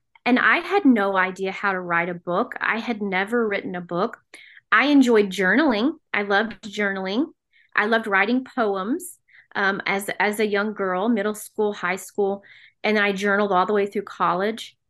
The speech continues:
But as far as writing a book, I felt so incapable of that. And so he kept asking, kept nudging, kept nudging.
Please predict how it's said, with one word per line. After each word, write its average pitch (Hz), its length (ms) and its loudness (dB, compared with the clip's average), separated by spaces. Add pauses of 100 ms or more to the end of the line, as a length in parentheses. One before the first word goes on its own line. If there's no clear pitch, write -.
(260)
But 247 100 4
as 240 260 2
far 277 300 6
as 247 280 4
writing 202 540 -2
a 202 60 -4
book, 202 260 -4
I 190 80 -4
felt - 300 -4
so 240 720 2 (1500)
incapable 247 920 2
of 269 160 -4
that. 277 320 0 (1000)
And 233 160 0
so 240 160 0
he 240 220 -4
kept 269 420 -4
asking, 233 560 -2
kept 262 420 -2
nudging, 208 540 2
kept 247 460 -4
nudging. 214 480 -2